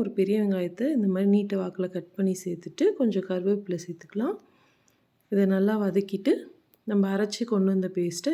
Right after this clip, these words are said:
இதுல ஆட் பண்ணிடலாம். இதை ஒரு ரெண்டு நிமிஷம் நல்லா வதக்கிட்டு, நம்ம பெசரி வச்சிருக்க சிக்கனை இது கூட சேர்த்துட்டு, கொஞ்சமா தண்ணி விட்டுட்டு, ஒரு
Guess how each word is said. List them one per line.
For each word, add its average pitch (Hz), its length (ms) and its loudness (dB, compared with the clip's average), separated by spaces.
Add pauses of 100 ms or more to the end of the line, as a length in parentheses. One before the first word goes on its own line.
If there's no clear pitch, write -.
இதுல 180 260 0
ஆட் 180 220 -6
பண்ணிடலாம். 175 440 -6 (1900)
இதை 208 200 2
ஒரு 202 140 2
ரெண்டு 196 240 4
நிமிஷம் 202 340 2
நல்லா 196 180 0 (100)
வதக்கிட்டு, 190 500 -2 (140)
நம்ம 202 200 4 (140)
பெசரி 190 400 0
வச்சிருக்க 190 400 -4 (120)
சிக்கனை 190 460 -4 (720)
இது 185 100 0 (100)
கூட 190 120 2 (120)
சேர்த்துட்டு, 190 440 0 (600)
கொஞ்சமா 220 400 4 (100)
தண்ணி 196 340 4
விட்டுட்டு, 185 380 -4 (720)
ஒரு 196 140 2